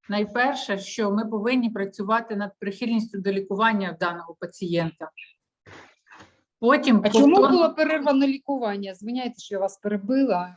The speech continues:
Speaker 2: От, оце в, оце в квітні. Чому він, він, м, перестав лікуватися?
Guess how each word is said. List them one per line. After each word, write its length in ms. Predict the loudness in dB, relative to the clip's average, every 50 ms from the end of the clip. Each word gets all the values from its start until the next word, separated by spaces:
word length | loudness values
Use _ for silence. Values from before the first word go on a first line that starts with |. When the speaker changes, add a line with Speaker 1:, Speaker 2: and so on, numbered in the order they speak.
| -14 -8
Speaker 2:
От, 220 | -6 -4 -4 -6 -8 -18 -12 _ -4
оце 420 | -4 -4 -6 -4 0 2 2 2
в, 160 | 2 0 -6 -18
оце 400 | -14 -10 -10 -8 -2 0 0 0
в 120 | 0 -2
квітні. 500 | -4 0 2 2 4 2 2 0 -4 -10
Чому 320 | -6 -2 2 2 4 2 2
він, 240 | 2 2 4 4 2
він, 400 | 0 -4 -6 0 2 2 2 2 0 -6 -10 -2 0
м, 160 | 2 2 2 0 0
перестав 480 | 0 0 -2 -2 -2 -2 -2 -2 -2
лікуватися? 760 | -4 -8 -6 -6 -4 -2 -2 -2 -2 -6 -12 -20 -18 -16 -16